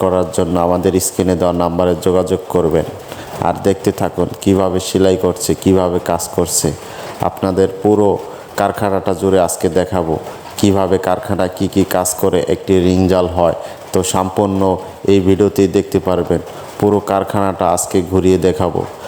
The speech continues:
একটুও মিস করবেন না। দেখতে থাকুন কিভাবে কি কাজ করতেছে এই কারখানা। পুরো কারখানা জুড়েই আপনাদের সাথে থাকছি। দেখতে থাকুন কিভাবে কি কাজ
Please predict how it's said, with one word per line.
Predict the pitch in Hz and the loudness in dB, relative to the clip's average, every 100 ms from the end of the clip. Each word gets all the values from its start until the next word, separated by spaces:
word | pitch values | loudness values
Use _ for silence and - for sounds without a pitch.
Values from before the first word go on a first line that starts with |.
| - - - | -16 -6 -2
একটুও | 95 - - 104 95 | -2 -2 0 2 4
মিস | 95 - 95 | 0 2 2
করবেন | 92 92 85 82 | 2 2 2 -2
না। | 82 - - - 90 | -4 -8 -10 -2 0
দেখতে | 104 113 98 | 0 0 0
থাকুন | 95 - 90 80 - - | -2 -2 -2 -4 -8 0
কিভাবে | 104 95 92 95 - | 2 2 2 0 0
কি | - 95 | 0 0
কাজ | 90 - | -2 -2
করতেছে | 95 - 117 - 92 82 - 90 | -2 -2 -2 0 0 0 0 0
এই | 87 | 2
কারখানা। | 92 - 95 85 82 - - - - - | 0 0 -2 -2 -4 -8 -14 -18 -18 -4
পুরো | 104 107 104 | 2 2 2
কারখানা | 101 95 104 98 92 | 0 0 -2 -2 0
জুড়েই | 98 95 92 80 | 2 2 2 2
আপনাদের | 87 98 87 92 - | 0 -2 0 0 0
সাথে | 90 92 - | -2 -2 -2
থাকছি। | 92 - - 87 - - - - - 98 | -4 -4 -4 -4 -6 -16 -18 -8 -2 0
দেখতে | 98 - 101 | 2 0 0
থাকুন | 95 - 90 85 - - | 0 -2 -2 -4 -10 0
কিভাবে | 104 95 92 92 | 2 4 2 2
কি | 98 90 | 0 0
কাজ | 90 | -2